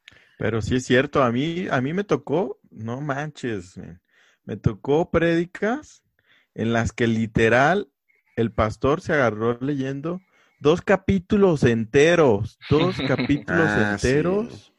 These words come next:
Speaker 1: leyendo los versículos, eh, eh, sobre todo me acuerdo muy bien de esa vez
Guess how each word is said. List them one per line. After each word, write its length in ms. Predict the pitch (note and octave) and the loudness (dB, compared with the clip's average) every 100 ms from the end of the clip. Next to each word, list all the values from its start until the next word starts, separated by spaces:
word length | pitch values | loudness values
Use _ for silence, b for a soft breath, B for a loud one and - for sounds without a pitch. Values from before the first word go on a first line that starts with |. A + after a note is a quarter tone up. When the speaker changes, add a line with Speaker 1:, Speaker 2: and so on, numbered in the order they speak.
| b b b b | b b b b
Speaker 1:
leyendo 600 | - A2+ A2 A#2+ C3+ D#3+ | 0 0 2 0 2 2
los 180 | E3 C#3 | 4 2
versículos, 800 | A2+ A2 G2+ B2 - D#3 F#3 F#3 | 2 2 0 -6 -4 -4 -4 -4
eh, 460 | B2 G#2 G2 F#2+ - _ | 0 0 0 -4 -8 _
eh, 180 | F#2+ F#2+ | -14 -14
sobre 300 | F#2 G#2 G2+ | -12 -8 -8
todo 180 | F#2+ A2+ | -4 -6
me 120 | B2+ | -4
acuerdo 360 | G#2+ - A#2 B2+ | -6 -2 -2 -2
muy 160 | B2+ B2 | -4 -4
bien 200 | B2 B2+ | -4 -6
de 80 | |
esa 140 | B2+ A#2+ | -4 -2
vez 300 | B2+ G3 | -2 -4